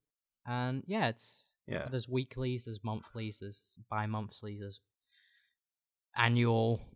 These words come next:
Speaker 1: there's all sorts.
Speaker 2: In, in regards to setup then, because I imagine that, because, like, a lot of the old, like, uh, Street Fighter tournaments and stuff, they could have kind of appreciated that you could do that with, like, arcade machines and stuff, and then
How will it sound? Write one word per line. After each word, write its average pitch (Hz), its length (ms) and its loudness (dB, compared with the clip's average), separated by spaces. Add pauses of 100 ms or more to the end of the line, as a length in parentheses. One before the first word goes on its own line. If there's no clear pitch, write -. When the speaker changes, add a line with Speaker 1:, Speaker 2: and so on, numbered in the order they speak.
Speaker 1:
there's - 160 4
all 151 140 6
sorts. - 680 2 (280)
Speaker 2:
In, 208 180 2 (720)
in 202 140 10
regards 320 380 8
to 285 80 6
setup - 460 6
then, 98 180 -2
because 120 220 2
I 160 100 6
imagine 196 520 6
that, 143 420 8
because, 131 360 4
like, 127 140 6
a 135 40 8
lot 143 220 8
of 120 120 4
the 123 140 8
old, 117 400 10
like, 104 440 4
uh, 107 100 6
Street - 340 4
Fighter 98 260 6
tournaments 98 440 4
and 101 100 -2
stuff, - 320 2
they 110 140 6
could 113 140 2
have 107 100 4
kind 113 200 4
of 104 60 4
appreciated 104 480 4
that 98 40 0
you 98 100 -2
could - 120 -10
do 104 220 6
that 101 200 4
with, 98 160 -4
like, 87 220 -4
arcade 139 340 6
machines 135 440 8
and 131 100 6
stuff, 120 300 4
and 107 160 6
then 110 260 8